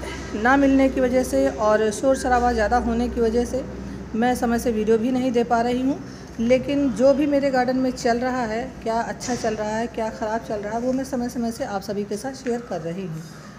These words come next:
आगे भी मैं करती रहूँगी, बस आप हमारे साथ इसी तरह से बने रहिएगा। मैं अच्छी अच्छी वीडियो लाऊँगी और जल्द ही ये मेरा पूरा गार्डन जो कि terrace पर जाएगा fourth floor पे, और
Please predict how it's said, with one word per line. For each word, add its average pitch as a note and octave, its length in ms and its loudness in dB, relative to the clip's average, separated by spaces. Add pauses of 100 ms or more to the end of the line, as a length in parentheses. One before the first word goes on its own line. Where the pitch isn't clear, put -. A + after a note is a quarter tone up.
(180)
आगे C4 280 2
भी D4+ 140 2
मैं D#4 160 -2
करती B3 320 0
रहूँगी, C4 400 2 (200)
बस F#3+ 320 -2
आप A#3+ 180 4
हमारे B3 260 2
साथ A#3+ 280 -4
इसी A3 180 -2
तरह A#3 180 -2
से A#3 140 -2
बने G3+ 260 0
रहिएगा। A#3 440 0 (420)
मैं A3+ 100 0
अच्छी B3+ 280 2
अच्छी D4+ 240 2
वीडियो C4+ 260 2
लाऊँगी B3+ 380 2
और G#3+ 220 2
जल्द B3 280 0
ही C4+ 60 4
ये C4 180 2
मेरा A#3 260 4 (440)
पूरा C4+ 200 2
गार्डन A#3 440 6 (160)
जो G#3 200 0
कि A3 140 -2
terrace A#3+ 420 2
पर B3 200 4
जाएगा A3 460 4 (300)
fourth B3+ 220 4
floor A3 260 2
पे, B3+ 180 -2 (360)
और G3+ 160 4